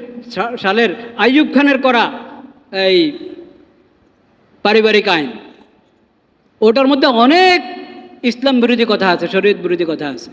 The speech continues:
সেটা এখনো ধরে রেখেছে। পাকিস্তানরা তো তালাক দিয়ে দিয়েছি কবে,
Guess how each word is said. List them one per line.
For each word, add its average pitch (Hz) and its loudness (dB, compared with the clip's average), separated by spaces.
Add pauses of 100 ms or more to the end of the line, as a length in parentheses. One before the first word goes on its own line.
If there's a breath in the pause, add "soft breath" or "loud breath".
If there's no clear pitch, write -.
(340 soft breath)
সেটা 277 2
এখনো 269 4
ধরে 247 4
রেখেছে। 160 -6 (1040)
পাকিস্তানরা 277 2
তো 302 0
তালাক 302 2
দিয়ে 285 4
দিয়েছি 262 2
কবে, 214 0